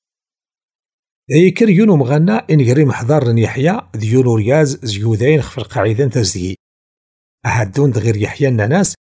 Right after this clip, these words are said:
المعلم وناي كان جيتش أجماضين واسيف الأردن.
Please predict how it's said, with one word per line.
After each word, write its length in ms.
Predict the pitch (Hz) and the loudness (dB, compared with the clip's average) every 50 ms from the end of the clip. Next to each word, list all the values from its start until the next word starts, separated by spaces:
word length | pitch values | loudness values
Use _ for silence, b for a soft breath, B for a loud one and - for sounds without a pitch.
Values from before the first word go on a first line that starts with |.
| _ _ _ _ _ _ _ - | _ _ _ _ _ _ _ -4
المعلم 720 | - 135 120 120 127 117 95 92 107 120 190 240 240 196 190 _ _ _ - | -2 -2 0 0 0 0 0 -2 0 0 0 0 0 -2 -4 _ _ _ -8
وناي 260 | 139 139 156 185 165 | -2 0 2 2 2
كان 320 | 160 165 196 190 175 147 110 | 2 2 2 2 2 2 2
جيتش 360 | 117 - 180 165 - - - _ _ _ _ _ - | 0 -2 -2 -2 -6 -10 -10 _ _ _ _ _ -6
أجماضين 680 | 131 120 101 117 123 139 156 139 135 185 196 185 143 | -6 -4 -2 0 0 2 2 2 2 4 2 4 2
واسيف 420 | 120 113 120 110 - - 170 160 - | 2 2 2 0 0 0 -2 -2 -4
الأردن. 540 | 120 123 - 135 123 113 120 185 254 247 | -6 -6 -4 -4 -2 -2 0 0 -2 -2